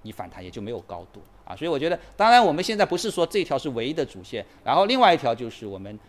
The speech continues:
啊，就是高分红的延伸，传统的周期性行业的龙头，我觉得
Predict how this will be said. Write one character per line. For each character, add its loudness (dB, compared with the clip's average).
啊， -16
就 -16
是 -16
高 2
分 -8
红 -16
的 -14
延 -8
伸， -6
传 -8
统 -10
的 -12
周 -8
期 -12
性 -10
行 -14
业 -10
的 -12
龙 -12
头， -14
我 -10
觉 -10
得 -6